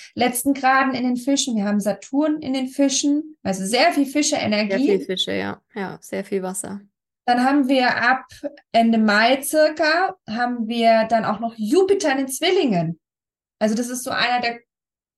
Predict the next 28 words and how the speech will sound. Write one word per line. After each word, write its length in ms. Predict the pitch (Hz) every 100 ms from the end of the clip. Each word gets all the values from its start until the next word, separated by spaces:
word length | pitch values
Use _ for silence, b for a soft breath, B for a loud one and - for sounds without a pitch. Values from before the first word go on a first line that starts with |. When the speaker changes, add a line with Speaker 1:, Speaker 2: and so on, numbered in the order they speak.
| -
Speaker 2:
Der 100 | 214
Speaker 1:
größten, 480 | 285 339 453 - 254
Speaker 2:
größten 160 | - 240 247
Speaker 1:
es 60 | 240
gibt 220 | 294 -
ja 100 | 269
noch 280 | 254 277 311
einen 420 | 262 247 240 240 B B B _
größeren 640 | 254 285 320 285 294 330 302
Switch, 380 | 302 349 392
Blut 220 | - 277 262
in 80 |
den 120 | 220 214
Wassermann, 440 | 226 277 285 302 320 381
da 60 | -
können 180 | 220 208
wir 120 | 190
auch 140 | 208
noch 100 | 254
natürlich, 380 | 269 - 277 226
müssen 260 | 220 277 285
wir 100 | 285
auch 100 | 277
noch 60 | 285
kurz 220 | 294 -
drüber 240 | 294 285
sprechen. 400 | 285 - 277 285 311 B B B
Aber 480 | - 240 240 240 -